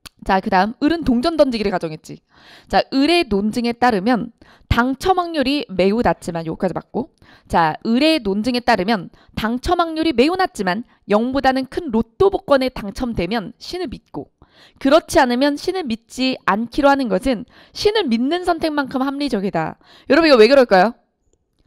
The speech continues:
물론 동전 던지기보다 확률이 더 희박해졌지만요. 여러분, 무한대 곱하기 몇은, 그쵸? 그게 수가 아무리 작아도 무한대잖아요. 예. 자, 그래서 답은 몇 번? 기억, 니은, 디귿 모두 맞다.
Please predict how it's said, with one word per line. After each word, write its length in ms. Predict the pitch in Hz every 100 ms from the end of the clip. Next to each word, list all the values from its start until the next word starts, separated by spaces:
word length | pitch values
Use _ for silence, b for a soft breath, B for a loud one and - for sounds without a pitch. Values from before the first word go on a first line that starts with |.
| _ _ _ _ -
물론 240 | 285 349 -
동전 540 | 285 320 330 427 403
던지기보다 480 | 392 370 330 320 294
확률이 340 | - 392 381 -
더 120 | 233
희박해졌지만요. 920 | 226 262 - 202 196 185 170 240 233 - b b b
여러분, 280 | 196 254 170
무한대 440 | 175 208 339 320
곱하기 520 | 320 - - 240 220 220
몇은, 800 | 185 170 - 190 226 180 156 226 _ _ _ -
그쵸? 260 | 220 196 -
그게 280 | - 226 254
수가 320 | - 339 370
아무리 300 | - 240 370
작아도 300 | 359 214 220
무한대잖아요. 760 | 175 185 214 175 160 147 147 143 - _ _ _ -
예. 180 | 165 165 _ b b
자, 180 | - 180
그래서 680 | 175 208 190 185 269 349 427 -
답은 360 | - 247 220 220
몇 220 | 160 _
번? 220 | 277 359 370 b b
기억, 260 | - 226 240
니은, 180 | 240 226
디귿 220 | 202 196
모두 260 | 165 180 262
맞다. 640 | 185 _ 170 156 160 151